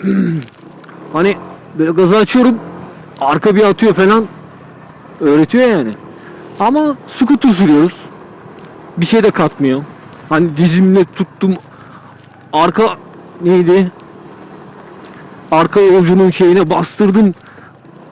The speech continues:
Götü tuttum falan yapamıyoruz. Sadece gaz ayarı falan. Zaten yüz yirmi beş cc scooter.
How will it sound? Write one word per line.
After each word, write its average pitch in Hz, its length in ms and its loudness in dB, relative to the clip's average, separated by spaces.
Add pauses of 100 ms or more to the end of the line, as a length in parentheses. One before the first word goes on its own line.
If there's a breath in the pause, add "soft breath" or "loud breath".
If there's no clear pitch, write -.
(380)
Götü 185 240 -2
tuttum 202 340 0
falan 185 280 0
yapamıyoruz. 185 520 0 (580)
Sadece 156 260 -2
gaz 160 240 0
ayarı 113 300 -2
falan. 139 340 -10 (1400 loud breath)
Zaten 131 260 -8
yüz 135 220 -2
yirmi 131 180 -4
beş 131 100 -2
cc - 160 -14
scooter. - 460 -18